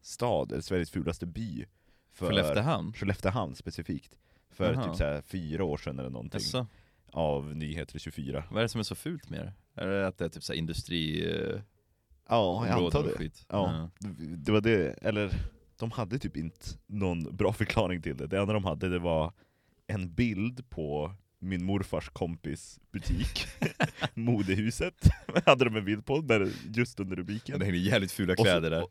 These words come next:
Speaker 1: och så hade de en, eh, eh, det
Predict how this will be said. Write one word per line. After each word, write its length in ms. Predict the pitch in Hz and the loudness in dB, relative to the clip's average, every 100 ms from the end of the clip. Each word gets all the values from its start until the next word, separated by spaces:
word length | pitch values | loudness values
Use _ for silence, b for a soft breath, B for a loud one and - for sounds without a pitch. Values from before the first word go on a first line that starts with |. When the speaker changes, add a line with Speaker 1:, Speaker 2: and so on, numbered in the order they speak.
| 147 | 2
Speaker 1:
och 100 | 113 | 4
så 120 | 120 | 6
hade 240 | 113 101 101 | 4 4 4
de 220 | 87 82 | 2 0
en, 520 | - 92 90 87 85 82 | 0 2 2 0 -2 -2
eh, 380 | 80 80 80 82 101 _ _ _ - 82 78 69 69 67 65 | 0 0 -2 -4 -10 _ _ _ -12 -8 -6 -4 -4 -4 -6
eh, 60 | 98 _ - _ 78 | -10 _ -20 _ -12
det 600 | 85 85 80 80 76 | -6 -2 -2 -2 -2